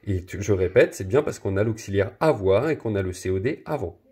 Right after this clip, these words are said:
Sinon, avec, euh, l'auxiliaire avoir, on n'accorde pas. Il y aurait des croix partout. Voilà, mais là, il y a un C O D avant, donc on accorde.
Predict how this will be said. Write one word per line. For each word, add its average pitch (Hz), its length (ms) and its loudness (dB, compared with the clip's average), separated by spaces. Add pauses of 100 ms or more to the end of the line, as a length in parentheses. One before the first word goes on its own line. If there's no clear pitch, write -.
(520)
Sinon, 107 540 -2
avec, 101 300 -2
euh, 92 220 2
l'auxiliaire 101 440 -4
avoir, 95 540 2
on 165 100 0
n'accorde 160 420 -2
pas. 95 300 -12 (340)
Il 90 60 -8
y - 20 -2
aurait 101 160 0
des 107 120 -4
croix 123 300 0
partout. - 300 -6 (1120)
Voilà, 90 240 -2
mais 113 100 -4
là, 95 140 4
il 117 60 0
y - 20 0
a 107 60 2
un 95 60 0
C - 140 -12
O 95 120 -6
D 90 100 -6
avant, 85 280 0
donc 143 200 -4
on 127 80 0
accorde. 98 340 -4